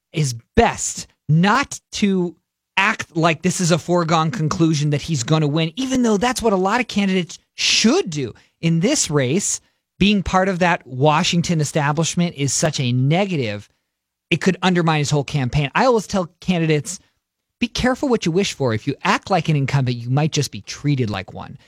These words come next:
And in Utah, when the establishment, when they're kind of a draining the swamp mentality, that's not where you want to be.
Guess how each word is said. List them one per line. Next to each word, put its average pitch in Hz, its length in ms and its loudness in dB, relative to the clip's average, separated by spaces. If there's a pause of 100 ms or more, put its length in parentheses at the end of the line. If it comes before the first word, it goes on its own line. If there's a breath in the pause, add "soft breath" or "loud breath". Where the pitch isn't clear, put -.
(220 soft breath)
And 165 140 2
in 139 120 0
Utah, 131 500 -2
when 120 180 -2
the 113 100 0
establishment, 147 720 -2
when 156 120 2
they're 151 100 0
kind 147 180 -4
of 120 80 -4
a 117 60 -4
draining 131 500 0
the 117 80 -2
swamp 120 320 -4
mentality, 127 580 -4
that's 117 260 -4
not 139 400 0
where 127 100 -4
you 120 120 -2
want 120 440 -4
to 101 60 -4
be. 139 260 -4